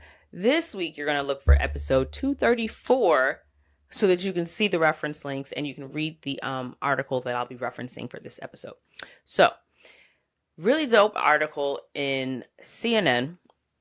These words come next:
well, on C N N dot com, and it is about tourism restrictions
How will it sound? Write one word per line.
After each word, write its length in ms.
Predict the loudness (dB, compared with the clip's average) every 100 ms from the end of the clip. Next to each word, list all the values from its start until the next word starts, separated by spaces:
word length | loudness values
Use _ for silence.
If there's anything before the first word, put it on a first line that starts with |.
| _ _
well, 300 | -4 -2 -2 -4
on 280 | -4 -4
C 220 | -6 -8 -8
N 120 | -8
N 120 | -10
dot 180 | -12 -12
com, 380 | -14 -14 -16 -20 _ _ -4
and 480 | -2 0 0 -4 -8 -2
it 280 | -2 -2 -6
is 480 | -4 0 0 -2 -4
about 1080 | -4 -4 _ 0 2 2 -2 -6 -12 -14 -16 _ _ _ _ _ _ _
tourism 720 | -14 -4 -2 0 0 -2 -6 -6
restrictions 1040 | -8 -10 -8 -6 -6 -8 -6 -6 -6 -10